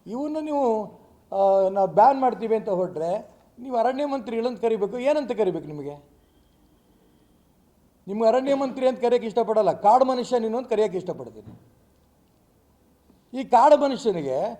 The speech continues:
ಅರಣ್ಯ ಉಳಿಸೋದು ಕಲ್ಪನೆ ಇಲ್ಲ, ಜಾನುವಾರು ಬಗ್ಗೆನೂ ಕೂಡ ಇವ್ರಿಗೆ ಕಲ್ಪನೆ ಇಲ್ಲ. ಇವ್ರಿಗೆ ಗೊತ್ತಿರಲಿ, ಎರಡು ಸಾವಿರದ ಹನ್ನೊಂದರ ಜಾನುವಾರನ ಜನಗಣತಿನಲ್ಲಿ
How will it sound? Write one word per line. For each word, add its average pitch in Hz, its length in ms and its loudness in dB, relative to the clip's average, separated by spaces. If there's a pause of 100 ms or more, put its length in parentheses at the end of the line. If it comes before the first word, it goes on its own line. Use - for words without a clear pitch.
(260)
ಅರಣ್ಯ 233 340 2 (320)
ಉಳಿಸೋದು 247 400 -2
ಕಲ್ಪನೆ 208 420 -2
ಇಲ್ಲ, 123 160 -6 (440)
ಜಾನುವಾರು 262 440 6
ಬಗ್ಗೆನೂ 220 400 0
ಕೂಡ 214 160 -4 (760)
ಇವ್ರಿಗೆ 226 220 0
ಕಲ್ಪನೆ 202 380 0
ಇಲ್ಲ. 120 160 -8 (1500)
ಇವ್ರಿಗೆ 196 220 -4
ಗೊತ್ತಿರಲಿ, 196 500 0 (720)
ಎರಡು 190 260 -2
ಸಾವಿರದ 254 420 6
ಹನ್ನೊಂದರ 220 540 0 (1300)
ಜಾನುವಾರನ 226 760 4 (920)
ಜನಗಣತಿನಲ್ಲಿ 208 1080 -2